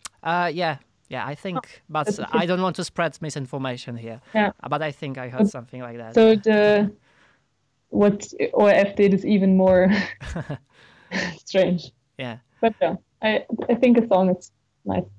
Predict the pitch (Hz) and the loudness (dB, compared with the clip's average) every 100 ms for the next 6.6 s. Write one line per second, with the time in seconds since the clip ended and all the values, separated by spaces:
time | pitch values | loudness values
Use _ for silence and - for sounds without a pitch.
0 | _ - - 143 131 156 _ _ _ _ | _ -14 -12 -10 -12 -14 _ _ _ _
1 | _ _ - 143 160 - 156 151 160 151 | _ _ -2 0 -2 -2 -4 -4 -4 -4
2 | 143 143 156 143 143 139 143 127 151 143 | -4 -4 -4 -4 -4 -4 -4 -4 -2 -2
3 | 139 139 139 131 135 139 127 127 127 123 | -2 -4 -2 -2 -2 -4 -2 -2 -2 -2
4 | 123 135 - - 127 120 131 123 120 117 | -4 -6 -10 -12 -8 -8 -6 -4 -6 -6
5 | 143 127 131 123 131 123 123 123 123 123 | -10 -6 -6 -6 -8 -8 -10 -10 -12 -10
6 | - 123 117 - 127 - | -8 -8 -8 -6 -8 -8